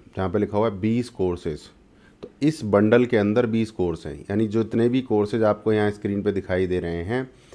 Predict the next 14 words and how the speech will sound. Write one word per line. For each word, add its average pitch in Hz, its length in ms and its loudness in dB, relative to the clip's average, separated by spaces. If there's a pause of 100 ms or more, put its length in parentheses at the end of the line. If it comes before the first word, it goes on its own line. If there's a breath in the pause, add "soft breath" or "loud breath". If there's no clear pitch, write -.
(180 loud breath)
वो 117 100 0
सारे 101 340 2
इस 120 120 2
बंडल 95 320 0
के 92 80 -4
अंदर 85 260 -2
हैं। 69 160 -8 (120)
तो 98 60 -2
आपको 101 260 -2
अलग-अलग 104 520 0
हर 95 100 -2
एक 101 140 -2
कोर्स 98 240 -4
का 107 180 -2